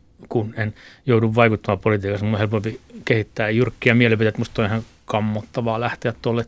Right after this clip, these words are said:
tielle, että tuomitaan mielipiteistä, koska tota, nyt tää hallinto saattaa Ranskassa ajatella, että ne on avarakatseisia ja tälleen liberaaleja, mut ne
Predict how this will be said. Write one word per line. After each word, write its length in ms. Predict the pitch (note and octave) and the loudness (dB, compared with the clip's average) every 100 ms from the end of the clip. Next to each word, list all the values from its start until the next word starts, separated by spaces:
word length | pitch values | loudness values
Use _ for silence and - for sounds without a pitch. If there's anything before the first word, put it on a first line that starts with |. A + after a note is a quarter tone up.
| - | -4
tielle, 320 | A#2+ G#2+ A2 | -4 -4 -6
että 240 | A2 - - | -10 -12 -8
tuomitaan 540 | - A2+ A2 A2+ A2+ | -4 -4 -4 -6 -6
mielipiteistä, 880 | A2 A2 A2 A2+ C3+ - C3+ A#2+ - | -4 -4 -6 -8 -12 -14 -12 -8 -6
koska 340 | - C3 - A2+ | -4 -6 -2 -2
tota, 280 | A#2 - A#2+ - _ - - - - - _ | 0 0 -2 -6 _ -20 -18 -20 -20 -20 _
nyt 160 | B2 A#2+ | -4 0
tää 200 | D3 C3+ | 4 6
hallinto 360 | A#2 A#2 A2 A2 | 6 4 2 -2
saattaa 460 | G#2+ G#2+ - G#2+ | -4 -6 -6 -6
Ranskassa 380 | G#2 A2 - A2+ | -4 -6 -8 -6
ajatella, 360 | G#2+ G#2 A2+ G#2 | -6 -8 -12 -12
että 120 | G#2 | -8
ne 60 | A2 | -8
on 140 | G#2 | -6
avarakatseisia 960 | G#2 A#2+ - - - - C3 A2+ C3 A#2 | -6 -6 -8 -12 -14 -12 -12 -10 -8 -6
ja 160 | A2+ - - | -6 -10 -16
tälleen 420 | - - A2+ - - - - - - | -18 -8 -8 -8 -16 -20 -20 -16 -2
liberaaleja, 680 | A#2+ A2+ A2 A2 G#2+ A2 A2 | 0 2 2 2 0 -2 -2
mut 240 | A2 - - A3+ - | -6 -8 -18 -18 -8
ne 260 | A2+ A2+ | -6 -6